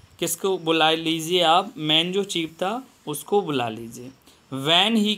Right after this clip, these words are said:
came, जब वह आया, रामन्ना informed him, रामन्ना ने उसको सूचित किया, that he was going to try the case, तो उसने कहा कि मैं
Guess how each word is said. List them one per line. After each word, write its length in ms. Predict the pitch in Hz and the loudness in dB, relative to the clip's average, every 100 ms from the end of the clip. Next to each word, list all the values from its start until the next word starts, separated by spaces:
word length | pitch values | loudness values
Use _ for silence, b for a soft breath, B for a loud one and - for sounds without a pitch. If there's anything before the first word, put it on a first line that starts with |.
| - | 0
came, 320 | 190 190 208 | 2 2 -2
जब 260 | 160 160 151 | 0 0 2
वह 180 | 156 143 | 0 4
आया, 420 | 143 143 160 185 - b b - | 4 4 0 -4 -12 b b -6
रामन्ना 640 | 135 143 156 190 202 214 202 | 2 4 4 2 2 4 4
informed 600 | 180 165 175 170 175 160 | 2 -2 -2 0 0 -2
him, 140 | 139 113 127 | -4 -6 -2
रामन्ना 500 | 135 147 156 160 165 | 0 0 -2 -2 -2
ने 120 | 160 | -4
उसको 280 | 151 - 135 | -8 -10 -12
सूचित 380 | 135 131 151 - | -10 -12 -12 -14
किया, 320 | 156 151 160 180 B B B | -8 -6 -6 -8 B B B
that 280 | 147 170 170 | 2 4 4
he 180 | 165 233 | 2 2
was 320 | 214 208 202 | 6 6 4
going 280 | 170 175 175 | 0 -2 -2
to 160 | 185 185 - | -6 -8 0
try 180 | 147 151 | 2 2
the 140 | 165 170 | 0 -6
case, 240 | 143 120 117 | -8 -10 -10
तो 200 | - 139 | -14 -14
उसने 260 | 147 170 | -10 -10
कहा 240 | 170 151 147 | -2 -2 -2
कि 160 | 175 | -4
मैं 340 | 160 151 180 | -6 -2 -2